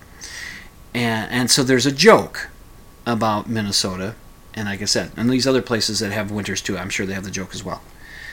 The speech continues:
Uh, there's only two seasons in Minnesota, winter and road construction. And it's just, it's, the road construction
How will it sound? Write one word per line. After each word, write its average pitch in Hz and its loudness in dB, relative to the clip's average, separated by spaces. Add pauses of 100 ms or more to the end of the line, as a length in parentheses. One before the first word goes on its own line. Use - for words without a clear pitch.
(640)
Uh, 113 0
there's 120 4
only 160 10
two 202 6
seasons 123 6
in 110 4
Minnesota, 98 0 (320)
winter 165 6 (300)
and 120 2
road 120 4
construction. 98 -2 (240)
And 123 -2 (320)
it's 165 6
just, - 4
it's, - 2
the 135 -2
road 165 10
construction 165 4